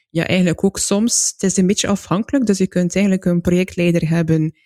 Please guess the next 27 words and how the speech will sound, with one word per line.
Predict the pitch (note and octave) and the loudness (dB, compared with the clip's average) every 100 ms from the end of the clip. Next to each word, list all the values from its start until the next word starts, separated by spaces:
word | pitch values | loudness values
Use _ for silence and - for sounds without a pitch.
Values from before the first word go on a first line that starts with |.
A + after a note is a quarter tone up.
| _ _ | _ _
intern | - G3 F3+ - F#3 F3+ E3 | -2 0 2 2 0 0 0
die | E3 | 0
echt | - F3+ - D3 | 0 -4 -4 -2
dedicated | F#3+ G3 - E3+ E3+ - - | 0 0 0 0 0 -4 -8
projectleider | - E3 E3+ - E3 D#3 - | -4 -2 -2 -2 0 0 0
is | F3 E3+ - | 0 -2 -2
en | D#3+ D#3+ | -2 0
niks | G3 - | 0 -2
anders | E3+ F3 E3+ D#3+ | -2 0 2 2
doet | F#3+ - | 0 0
dan | E3 D#3+ D#3 - _ _ _ _ | -2 -2 -4 -8 _ _ _ _
projecten | F3 E3+ E3+ - G3 G3+ | 0 2 0 0 2 4
begeleiden, | G3 F#3+ G3+ G3+ A3 A#3 | 2 2 0 0 0 -2
zeg | G#3+ A3 - | -2 -4 -2
maar. | A3+ B3 - _ _ _ _ | -2 -2 -6 _ _ _ _
Bij | _ F3+ F3 | _ 0 2
voorkeur | F3 F#3 - F3 | 2 0 0 0
ook | E3 | 0
iemand | F3+ E3+ E3 - | 0 2 0 0
die | E3 | -2
ook | D#3 | 0
echt | F3 - | -4 -4
ervaring | E3+ D#3+ D#3+ E3+ F3 | -2 0 0 0 0
heeft | F3 - - | 0 0 -2
met | D#3+ - | -4 -4
digitale | C#3+ - D#3+ F#3+ - G3+ G#3 | -8 -4 -2 -4 -4 -2 -2
projecten. | G#3+ - G3+ G#3+ - A#3+ C#4 - | -2 -2 -2 -2 -2 -2 -2 -4